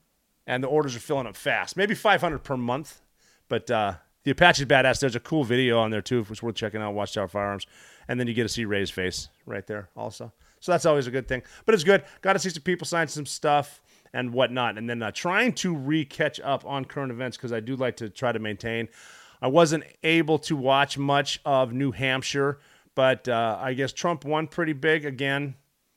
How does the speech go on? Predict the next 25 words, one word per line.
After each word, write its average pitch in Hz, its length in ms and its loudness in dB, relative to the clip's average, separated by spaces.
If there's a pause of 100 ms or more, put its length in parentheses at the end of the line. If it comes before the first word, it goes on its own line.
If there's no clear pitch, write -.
(420)
And, 127 380 -2
uh, 110 360 0 (2250)
Nikki 160 240 2
Haley's 156 300 4
not 143 380 -2
bailing 143 320 0
out 135 260 -4
too. 160 220 -4
I, 185 180 0
I 285 120 0
can't 294 260 0
really 175 160 2
blame 139 260 -2
Nikki 131 220 -4
Haley 127 240 -2
for 117 120 -10
not 113 380 -8
bailing 139 400 -2
because 123 380 -6
she, 123 240 -8 (1040)
I 151 100 0
mean, 170 120 0
she 180 260 4
is 196 160 6
finishing, 156 640 -2